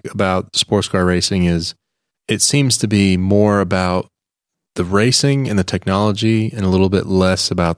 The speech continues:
the show. You know, where nascar, they seem to be really just all bent on making a show. You know, it's entertainment, et cetera, et cetera. And I'm not gonna get into whether, you know, they're bending the rules or whatever, but I think they really are just focused on the show.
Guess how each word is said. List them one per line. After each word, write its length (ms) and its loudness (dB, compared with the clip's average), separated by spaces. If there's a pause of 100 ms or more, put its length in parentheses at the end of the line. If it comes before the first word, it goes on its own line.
the 80 -6
show. 680 -2 (180)
You 80 -6
know, 60 0
where 160 0
nascar, 720 0
they 120 2
seem 240 2
to 120 -8
be 140 2
really 480 2
just 380 -2 (720)
all 260 2
bent 480 -2
on 380 -4
making 480 -4 (220)
a 80 -4
show. 480 0
You 160 -4
know, 140 -6
it's 180 -6
entertainment, 640 0 (640)
et 120 -2
cetera, 220 2
et 80 -2
cetera. 300 0
And 100 0
I'm 100 -2
not 300 -2 (140)
gonna 160 0
get 180 0
into 260 0
whether, 460 0 (220)
you 100 -2
know, 140 0
they're 120 -2
bending 300 -2
the 80 -2
rules 340 0
or 60 -6
whatever, 360 -2
but 120 0
I 80 0
think 240 -4
they 100 2
really 280 2
are 240 0
just 240 -4
focused 340 -4
on 100 -6
the 80 -8
show. 420 -2